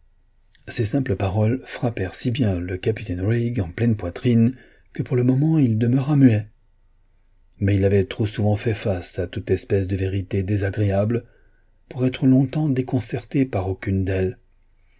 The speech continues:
Avant que Magdalen pût poursuivre ses avantages, le bohémien avait recouvré son équilibre. Reig était rendu à lui-même. «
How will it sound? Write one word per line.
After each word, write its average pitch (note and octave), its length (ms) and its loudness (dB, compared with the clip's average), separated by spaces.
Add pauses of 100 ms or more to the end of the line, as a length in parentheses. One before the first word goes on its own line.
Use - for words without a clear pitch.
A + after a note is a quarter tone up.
(120)
Avant B2 340 0
que G2 140 -4
Magdalen A2 560 0
pût G2 160 -6
poursuivre G#2 480 -2
ses G2+ 220 -2
avantages, A2 720 -2 (460)
le A2+ 180 0
bohémien G2+ 600 4 (200)
avait G#2+ 200 0
recouvré G#2 480 2
son A2 220 2
équilibre. G#2+ 520 2 (720)
Reig E2+ 480 -4
était - 200 -4
rendu F#2 360 0
à G2+ 60 4
lui-même. « G2 480 4